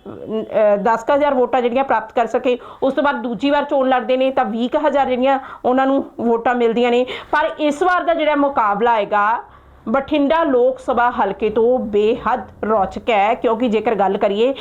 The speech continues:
ਤਾਂ ਚਾਰੋਂ ਦੇ ਚਾਰੋਂ ਕੈਂਡੀਡੇਟ ਮੈਂ ਕਹਾਂ ਕਿ ਪੂਰੇ ਤਰ੍ਹਾਂ ਦੇ ਨਾਲ ਮਜ਼ਬੂਤ ਨੇ। ਪੂਰਾ ਗਹਿਗਚ ਵਾਲਾ, ਫਸਵਾਂ ਟੱਕਰ ਦੇਣ ਵਾਲਾ ਜਿਹੜਾ ਹੈਗਾ ਮੁਕਾਬਲਾ ਇਸ ਵਾਰ ਬਠਿੰਡਾ ਤੋਂ ਰਹਿਣ ਵਾਲਾ ਹੈਗਾ।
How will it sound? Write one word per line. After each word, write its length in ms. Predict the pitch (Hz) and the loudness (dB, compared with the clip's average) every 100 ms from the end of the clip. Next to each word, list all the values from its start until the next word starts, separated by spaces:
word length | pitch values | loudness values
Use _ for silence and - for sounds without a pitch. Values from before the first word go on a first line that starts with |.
| - - | -12 -2
ਤਾਂ 100 | 302 | -2
ਚਾਰੋਂ 420 | 294 302 254 339 | 0 0 2 0
ਦੇ 120 | 359 | -2
ਚਾਰੋਂ 340 | - 302 269 320 | -2 0 0 0
ਕੈਂਡੀਡੇਟ 760 | 320 254 262 262 269 285 294 - - _ _ _ _ _ _ - - 226 | 0 0 0 2 2 0 -6 -20 -20 _ _ _ _ _ _ -20 -6 0
ਮੈਂ 180 | 254 | 0
ਕਹਾਂ 260 | 254 233 262 | 0 0 -2
ਕਿ 200 | 262 277 285 - | 0 -2 -2 -8
ਪੂਰੇ 440 | 285 285 311 311 - - | -2 2 2 0 -4 -4
ਤਰ੍ਹਾਂ 220 | 254 226 | 0 2
ਦੇ 80 | 214 | 2
ਨਾਲ 260 | 220 220 220 208 | 0 0 -4 -4
ਮਜ਼ਬੂਤ 520 | 226 175 180 170 - | -4 -4 -6 -8 -10
ਨੇ। 200 | - - - - - - - - | -14 -16 -20 -20 -20 -20 -20 -6
ਪੂਰਾ 240 | 269 285 302 | 0 0 0
ਗਹਿਗਚ 480 | 233 233 240 302 302 | 0 0 2 0 0
ਵਾਲਾ, 320 | 262 262 269 - - | 0 0 -2 -4 -2
ਫਸਵਾਂ 420 | 226 - 269 262 - - - - - | -2 0 0 0 -4 -18 -20 -20 -4
ਟੱਕਰ 360 | 294 285 - 330 | -4 -2 -2 0
ਦੇਣ 200 | 285 254 | 0 0
ਵਾਲਾ 220 | 233 214 | 0 2
ਜਿਹੜਾ 180 | 202 208 | 2 2
ਹੈਗਾ 160 | 208 | 0
ਮੁਕਾਬਲਾ 460 | 220 202 202 175 190 | -2 0 -2 0 -2
ਇਸ 240 | - 202 | -2 -2
ਵਾਰ 220 | 202 190 - | -2 -2 -4
ਬਠਿੰਡਾ 460 | 202 208 226 185 185 | -4 -2 -2 0 0
ਤੋਂ 160 | 202 | 2
ਰਹਿਣ 220 | 190 180 226 | 2 2 2
ਵਾਲਾ 200 | 208 196 | 2 2
ਹੈਗਾ। 360 | 180 202 240 | 2 2 0